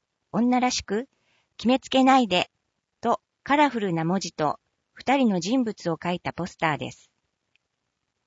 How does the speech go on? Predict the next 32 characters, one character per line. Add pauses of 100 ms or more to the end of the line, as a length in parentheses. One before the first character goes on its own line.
(840)
特
設
人
権
相
談
所
を
開
設
し
ま
す。 (920)
時、 (300)
十
二
月
六
日
火
曜
日、 (520)
午
後
一
時
か
ら。 (1080)
相
談
無
料、